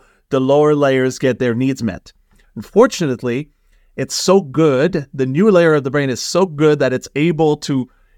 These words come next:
to shut down, not to shut down, but to kind of ignore the lower layers of the brain.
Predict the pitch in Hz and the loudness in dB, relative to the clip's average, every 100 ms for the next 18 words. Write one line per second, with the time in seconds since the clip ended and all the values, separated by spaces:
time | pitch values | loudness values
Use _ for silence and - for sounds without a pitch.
0 | _ - 151 131 - - 180 156 165 151 | _ -6 -4 -4 -2 2 2 2 2 2
1 | 135 156 196 170 - 139 120 131 127 123 | 0 -2 -2 -2 -2 -2 0 -2 -2 -4
2 | - - 156 127 113 123 127 175 208 131 | -6 -4 -4 -2 -4 -4 -2 -2 0 -2
3 | 107 - - 135 139 147 139 127 127 123 | -4 -10 -6 -2 0 0 0 0 -2 -4
4 | 123 151 180 233 | -6 -2 2 0